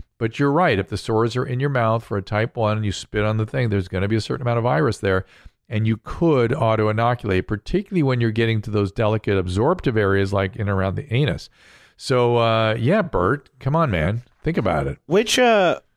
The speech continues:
Speaker 2: which herp-, herpes is wor-, is it butt herpes
Speaker 1: Bo-,
Speaker 2: or genital
Speaker 1: both, they're,
Speaker 2: herpes
Speaker 1: they're all,
Speaker 2: sucks more?
Speaker 1: they all, the type two sucks more, but they all occur everywhere.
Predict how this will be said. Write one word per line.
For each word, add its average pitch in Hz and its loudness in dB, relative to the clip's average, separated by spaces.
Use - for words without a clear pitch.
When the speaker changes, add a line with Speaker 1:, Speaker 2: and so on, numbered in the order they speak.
Speaker 2:
which - -2
herp-, 185 0
herpes 160 0
is 117 -6
wor-, 131 0
is 139 0
it 143 0
butt 165 -2
herpes 208 2
Speaker 1:
Bo-, 143 4
Speaker 2:
or 139 0
genital 143 2
Speaker 1:
both, - -2
they're, 131 4
Speaker 2:
herpes 120 0
Speaker 1:
they're 123 4
all, 98 0
Speaker 2:
sucks - -4
more? 92 -10
Speaker 1:
they 127 2
all, 127 2
the 110 -4
type - -2
two 170 0
sucks 117 -2
more, 113 0
but 101 -2
they 110 0
all 120 2
occur 107 0
everywhere. 87 -2